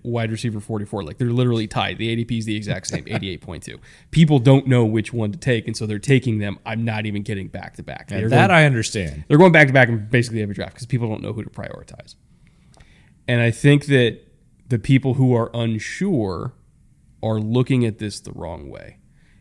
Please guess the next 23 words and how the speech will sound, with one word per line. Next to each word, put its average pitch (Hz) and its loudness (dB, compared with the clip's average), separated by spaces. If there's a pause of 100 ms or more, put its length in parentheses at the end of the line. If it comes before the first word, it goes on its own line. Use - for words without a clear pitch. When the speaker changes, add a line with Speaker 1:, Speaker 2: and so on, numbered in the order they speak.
(160)
Speaker 1:
It's - -4
not 123 0
an 120 -2
either 104 -8 (120)
or. 67 -16 (540)
Speaker 2:
Hmm. 92 -16 (260)
Speaker 1:
It's 117 -6
a 104 -4
yes 98 -8
and. - -14 (760)
The 110 -10
Ravens 131 4
will 135 2
be 113 0
in 113 -6
a 107 -4
lot 110 -6
more 113 -4
eleven 104 -6
personnel 95 -14
than - -16
people - -20
think. - -20